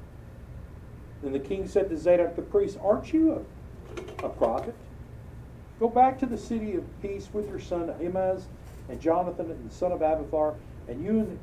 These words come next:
Ahith-, Abiathar take your two sons with you. I will wait at the fords in the desert until word comes from you to inform me."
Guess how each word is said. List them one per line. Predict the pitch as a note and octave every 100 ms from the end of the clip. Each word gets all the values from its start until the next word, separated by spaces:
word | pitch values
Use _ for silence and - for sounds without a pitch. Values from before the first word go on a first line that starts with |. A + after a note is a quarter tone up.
| -
Ahith-, | C#3 - G3+ - - - F#3+
Abiathar | F#3+ E3+ - C#3+ C#3+
take | - D#3
your | D3+ C#3
two | E3
sons | C#3+ C#3 C3+ -
with | C#3
you. | C#3 - - - - -
I | D#3
will | G3 G3
wait | F#3+ G3
at | G3
the | - -
fords | G#3 A3+ A3+ A3 - -
in | F3
the | F3
desert | D#3+ D3 C#3 A#2+ -
until | - D3+
word | C3 C#3+ D#3 D#3
comes | E3+ D3+ -
from | B2 B2
you | A#2+
to |
inform | A#2 A2 C3+
me." | A2